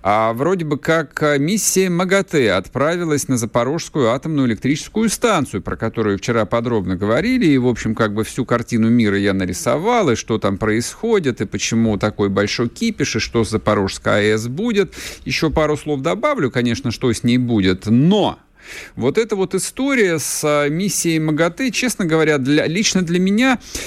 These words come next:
а, выглядит примерно так же. Непонятно, и, естественно, когда русскому человеку что-то непонятно, во время войны он сразу начинает подозревать измену.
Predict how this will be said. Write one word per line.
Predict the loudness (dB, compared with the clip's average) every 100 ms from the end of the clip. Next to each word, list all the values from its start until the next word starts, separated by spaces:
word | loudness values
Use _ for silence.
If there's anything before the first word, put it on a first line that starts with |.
| -12 -14 -14
а, | -2 2 4 2 0
выглядит | 0 -2 0 0 0
примерно | 0 2 2 0 -2
так | 0 2 0
же. | 0
Непонятно, | 2 2 0 0 0 -2 0 -2 -2 -6 _ _ -20 -2
и, | 2
естественно, | 4 2 2 2 0 0 -2
когда | -2 2 2 2
русскому | -2 -4 -2
человеку | -2 -4 -2
что-то | -4 0 0
непонятно, | 0 0 -2 -2 -4 -2 -4 -4 -10 _ -20 _ -2
во | 0
время | 2 2 2
войны | 0 0 -2
он | 0 0
сразу | 0 0 0
начинает | -2 -4 -2 -2 0
подозревать | 0 2 2 0 0
измену. | 0 2 4 2 0 -8